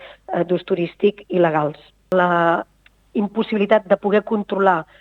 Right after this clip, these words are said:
que tots aquests habitatges, eh, siguin, estiguin regularitzats, ens trobem que a part dels seixanta huts que són legals, tots aquests altres que no estan regularitzats, doncs, tenim una dificultat administrativa per poder-los controlar,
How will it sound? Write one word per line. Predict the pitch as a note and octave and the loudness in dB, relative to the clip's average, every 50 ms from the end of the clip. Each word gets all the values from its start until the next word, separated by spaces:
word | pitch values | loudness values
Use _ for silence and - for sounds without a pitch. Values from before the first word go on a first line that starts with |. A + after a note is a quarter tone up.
| _ _ - | _ _ -8
que | - F3+ | -6 -4
tots | - G3 F#3+ - | -2 -2 -2 -2
aquests | G3 - F#3 F#3 G3 | -2 -4 -4 -2 -2
habitatges, | F#3+ F#3 F3+ - F#3+ F#3 F3+ - - F3+ E3+ D#3 D#3 - - - - _ _ - - | -2 -2 -2 -2 -2 -2 -2 -4 -4 -4 -4 -4 -4 -6 -16 -20 -20 _ _ -8 -4
eh, | F3 F3 E3+ E3+ E3 E3 E3 E3+ E3 E3 - - - | -2 0 0 2 2 2 2 0 -2 -4 -8 -8 -4
siguin, | G3+ G3+ F#3 G3 F#3+ F#3 F3 E3 D#3+ - _ _ - - | -4 -2 0 0 0 0 0 0 -2 -4 _ _ -14 -10
estiguin | - - G3+ G3 G3+ F#3+ | -4 0 0 2 2 2
regularitzats, | F#3+ F3 E3 F3 E3 D#3+ D3+ D#3+ - - G3 G#3 G3+ F#3+ G3+ D#4 - - _ - - - - - - - - | 0 0 0 0 0 0 -2 -4 -4 0 0 2 2 2 2 0 -4 -8 _ -20 -20 -20 -20 -20 -12 -6 -2
ens | F#3 G3 - | -2 -2 -2
trobem | - G3 G3 G3 F#3+ | 0 2 2 2 2
que | - F3+ | 0 -2
a | E3 - | 0 0
part | G3 G3 F#3 - - _ - | 2 0 0 0 -4 _ -6
dels | F#3 F3 E3+ - | -6 -6 -6 -6
seixanta | - F3+ - - G3 F#3+ G3 G3 - G3 F#3 F3+ - - - | -8 -8 -4 -2 0 0 0 -2 0 2 2 2 2 0 -2
huts | A3+ G#3 G3 - - - - - _ _ _ _ _ - | -2 -2 -2 -2 -6 -14 -20 -20 _ _ _ _ _ -8
que | E3+ | -4
són | - - F#3 F#3 F3+ | 0 2 2 2 2
legals, | E3+ F3 F3 F#3+ F#3+ F#3 G3 B3 - - - _ _ _ _ _ - G3+ | 2 2 2 4 4 4 2 0 -4 -8 -20 _ _ _ _ _ 0 0
tots | F#3 F3+ G3 | 0 0 0
aquests | - - - F3 - G#3+ | -2 -2 -4 -4 0 0
altres | G3+ G3 G3 - E3+ D3 - - | 2 2 2 -2 -6 -6 -6 -6
que | - F3+ E3+ | -4 -2 -2
no | F3 F#3 G3 G3+ F#3+ D#3+ D3 - _ - - F3+ | 0 2 2 4 4 2 0 -4 _ -10 -10 -10
estan | - - - F#3 F3 F3 F3+ F3 F3 E3+ F#3+ | -8 -4 -2 0 0 0 0 -2 -4 -4 -4
regularitzats, | F3 D#3 F3+ F3 E3+ E3 F3 E3+ - G3 G3 G3+ A3 - - - - - - - G3 | -4 -2 -2 -2 -2 -4 -4 -2 0 0 2 2 0 -4 -6 -20 -20 -20 -10 -4 -4
doncs, | F3+ E3+ - - _ - G#3 | -4 -4 -4 -12 _ -4 -2
tenim | F3 F3 E3+ F3 F#3 | -2 0 0 0 2
una | F#3+ F#3+ F#3+ | 2 2 2
dificultat | G#3 - - - - G3 F3+ - E3+ - F#3 | 0 -4 -6 -6 -6 -4 -4 -4 -4 -2 -2
administrativa | E3+ F#3 F3+ F3+ E3+ - - F#3+ - - F3+ - G#3+ - | -2 -2 -2 -4 -4 -6 -6 -6 -4 -4 -4 -4 -4 -4
per | G3+ - - | -4 -4 -4
poder-los | E3 D#3+ D#3+ E3 E3+ D#3+ - | -6 -6 -6 -6 -6 -8 -6
controlar, | - D#3+ D#3 F3+ F#3 G#3+ A3+ | -6 -6 -4 -4 -2 0 0